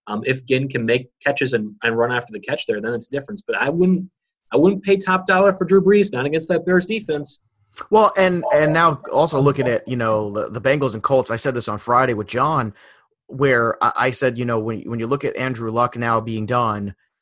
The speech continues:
Speaker 2: I think that took the air completely out of that clubhouse. You know, they, they were still kind of in the back of their head, "Well, there's a little bit of hope, a little bit of hope. You know, maybe we, we play well enough, we get our qu-, quarterback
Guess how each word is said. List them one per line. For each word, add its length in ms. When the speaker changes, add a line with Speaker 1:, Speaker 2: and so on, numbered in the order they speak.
Speaker 2:
I 100
think 200
that 200
took 140
the 180
air 140
completely 560
out 220
of 100
that 220
clubhouse. 640
You 140
know, 120
they, 120
they 180
were 60
still 240
kind 240
of 120
in 120
the 80
back 220
of 40
their 100
head, 220
"Well, 160
there's 100
a 60
little 120
bit 80
of 60
hope, 200
a 20
little 120
bit 100
of 60
hope. 160
You 80
know, 80
maybe 240
we, 180
we 180
play 220
well 180
enough, 220
we 80
get 100
our 80
qu-, 340
quarterback 420